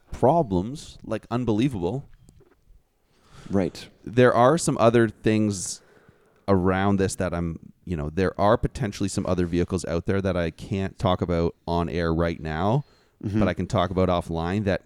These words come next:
Speaker 1: might be potential options, but I don't wanna get
Speaker 2: Okay.
Speaker 1: anybody's hopes up.
Speaker 2: No, don't do that. Don't do that.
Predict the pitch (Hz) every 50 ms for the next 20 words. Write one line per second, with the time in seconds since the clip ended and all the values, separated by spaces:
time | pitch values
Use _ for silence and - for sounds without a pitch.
0 | - - - 92 92 92 95 101 101 - 101 95 - - - 104 90 - 82 -
1 | - 76 85 85 85 - 67 67 - - 87 98 107 139 123 156 151 131 120 113
2 | 110 107 104 98 85 87 82 - - - - 98 95 - - - - - - 104
3 | 113 117 117 117 117 107 117 113 113 - 139 120 113 101 95 87 - - - 92
4 | 95 - 117 110 104 92 90 87